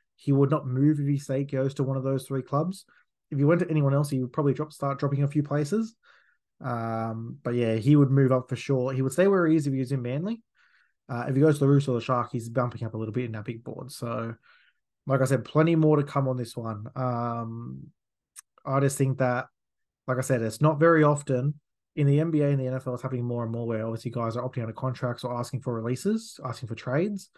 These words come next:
This is one where he might be the best player on that Warriors roster. Just if you look at it in terms of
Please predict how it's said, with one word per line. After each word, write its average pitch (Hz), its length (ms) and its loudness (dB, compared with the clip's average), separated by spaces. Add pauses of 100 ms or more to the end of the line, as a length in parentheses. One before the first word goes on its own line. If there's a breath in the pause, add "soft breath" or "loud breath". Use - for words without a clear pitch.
(1080 soft breath)
This 147 180 4
is 156 140 4
one 151 220 6
where 135 560 2 (800)
he 151 200 4
might 156 320 6
be 147 120 2
the 127 80 -2
best 135 240 -2
player 127 200 -4
on 117 100 -6
that 120 140 -6
Warriors 113 440 -4
roster. 107 420 -8
Just - 220 -8
if 147 100 -2
you 135 120 4
look 143 200 6
at 143 80 4
it 143 240 4
in 131 160 -6
terms 127 320 -2
of 120 420 -2